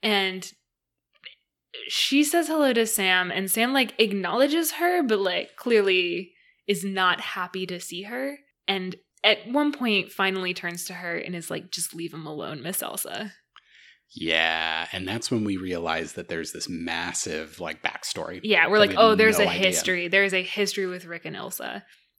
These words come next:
Speaker 1: And then that's when she says the, "Play it, Sam. Play as time goes by."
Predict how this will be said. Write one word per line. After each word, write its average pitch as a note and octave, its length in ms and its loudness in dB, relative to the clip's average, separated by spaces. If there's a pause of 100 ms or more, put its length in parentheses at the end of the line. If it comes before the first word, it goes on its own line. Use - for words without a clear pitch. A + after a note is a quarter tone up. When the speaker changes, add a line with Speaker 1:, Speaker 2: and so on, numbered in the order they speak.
(120)
Speaker 1:
And F#3 280 -4
then F3 280 -2
that's F3 220 0
when E3+ 120 -8
she E3+ 140 -6
says E3+ 340 -8
the, - 280 -8 (400)
"Play E3+ 200 -4
it, E3+ 140 -8
Sam. G3 420 -8 (300)
Play F3+ 160 -6
as F3 120 -8
time - 180 -10
goes - 200 -14
by." - 280 -14